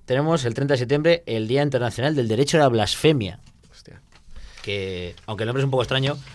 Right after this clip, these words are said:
Speaker 1: sim-, simplemente es un día, eh, dedicado a que la gente pueda criticar las religiones sin, sin miedo.
Speaker 2: O sea, un poco de día de libertad de expresión, solo que han querido también meter ahí un poquito de blasfemia.
Speaker 1: Sí, correcto.
Speaker 2: Vale.
Speaker 1: Luego, eh,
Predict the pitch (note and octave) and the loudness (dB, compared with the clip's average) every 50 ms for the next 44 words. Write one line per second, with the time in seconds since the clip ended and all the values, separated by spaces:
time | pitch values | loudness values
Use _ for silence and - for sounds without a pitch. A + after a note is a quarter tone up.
0 | - - - - A#2 A#2 A#2 B2+ - - B2 A#2 A#2+ A2+ A#2 A#2+ A#2 B2 B2+ A#2 | -20 -18 -14 -10 -8 -8 -8 -8 -8 -8 -8 -8 -6 -6 -4 -2 -2 -2 -2 -2
1 | - B2 - - - G#2 G2 A2+ A2 G#2+ A2 A2+ A#2+ A#2+ B2 - - G#2+ G#2 G#2 | -2 -2 -4 -4 -4 -6 -4 -4 -2 -2 -2 0 0 -2 -2 -2 -4 -4 -4 -2
2 | G2+ G2 F2+ G#2 G#2 A2+ A2+ G#2 G2 F#2 - G2+ G2+ G2+ G2+ G2+ G2 F#2+ F#2 F#2+ | -2 -2 -2 -2 -2 -2 -2 -2 -4 -4 -4 -6 -6 -6 -4 -6 -6 -6 -8 -8
3 | F2+ G2 F#2+ G2 - _ _ _ _ _ _ - G2 F#2+ G2 F#2 E2+ - G2 G#2 | -6 -6 -8 -8 -10 _ _ _ _ _ _ -8 -6 -4 -4 -4 -4 -4 -4 -6
4 | G#2 - - F2+ F2 E2+ F2+ - - - - F#2 F2+ F2+ F2 E2+ - _ _ _ | -6 -6 -8 -8 -10 -10 -12 -16 -14 -12 -8 -6 -6 -6 -6 -8 -10 _ _ _
5 | _ - - - - - - A2 G2 - G#2+ - A#2 G#2+ G#2+ G#2+ A2 G#2 F#2+ F#2 | _ -14 -14 -14 -12 -10 -10 -8 -4 -4 -2 0 0 2 2 2 0 0 -2 -2
6 | A2 A2 A2+ G#2 G#2 F#2+ G2+ G2 F#2+ - G#2+ G2 - A2+ G#2+ - B2 B2 A#2 - | 0 0 0 0 0 0 0 -2 0 -2 -2 -2 -2 -4 -4 -4 -4 -4 -4 -4
7 | G#2 G2 G#2 G2 G2 G2+ G2 G2+ G2+ F#2 G2 F#2 F#2+ G2 G2 G2+ F#2+ - F#2 F2+ | -4 -2 -2 -2 -4 -4 -4 -4 -2 -2 -2 -4 -2 -2 -4 -4 -4 -4 -4 -4
8 | F2+ F2+ F2 F2 F2+ F2+ F2 G2+ F#2+ F2+ F#2 G2 F2 E2 - - E2 D2+ D2 C#2+ | -4 -4 -6 -6 -8 -8 -6 -6 -6 -4 -6 -6 -6 -8 -10 -10 -12 -12 -12 -14
9 | D2 - - C#3 G#2 - - - - - - - - - - G2 F#2+ E2+ - - | -12 -6 -4 -4 -4 -4 -8 -18 -20 -20 -20 -20 -16 -10 -8 -6 -6 -6 -8 -14
10 | - - - - - - - - - - - - - - - - - - - - | -20 -20 -20 -20 -18 -14 -12 -12 -12 -12 -14 -20 -20 -18 -16 -16 -16 -16 -4 2
11 | C#3 D#3 E3 D3 - - - - - A#2+ A2+ A2+ A2+ A2+ A2+ A2 G#2+ G#2+ G#2 G#2 | 4 6 8 6 6 4 0 -4 -2 0 2 2 2 2 2 2 2 4 4 2
12 | G#2 G#2 G2+ G2 F#2+ F#2 F2+ - | 2 2 2 2 2 0 -2 -2